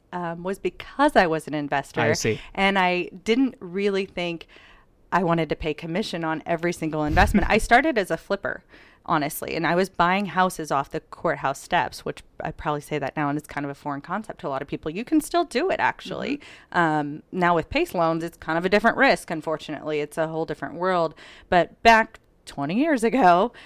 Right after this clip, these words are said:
Speaker 1: I was buying houses off the courthouse step, fixing them up with my, you know, own skills that I had, 'cause I had a lot of time then. And so I was literally going in, ripping out carpet, running to the dump, doing this, you know, hard <laughs> knocks, if you will.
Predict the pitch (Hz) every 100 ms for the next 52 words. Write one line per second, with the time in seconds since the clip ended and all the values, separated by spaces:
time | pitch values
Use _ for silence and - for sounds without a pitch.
0 | - - 185 202 170 165 165 220 208 202
1 | 196 180 170 180 - 170 175 214 - 165
2 | 170 - - _ - 165 220 220 240 190
3 | 196 139 170 175 160 165 170 - 170 156
4 | 156 - 180 226 - - 202 202 208 202
5 | 202 190 214 175 156 147 143 185 - 294
6 | 330 185 160 - 175 175 175 165 175 180
7 | 185 175 165 175 180 180 180 160 143 156
8 | 143 139 - 196 185 190 175 175 - -
9 | - 165 175 175 - 170 175 175 175 -
10 | 170 165 160 165 165 - - 160 143 147
11 | 165 175 180 180 - 185 190 180 175 170
12 | 170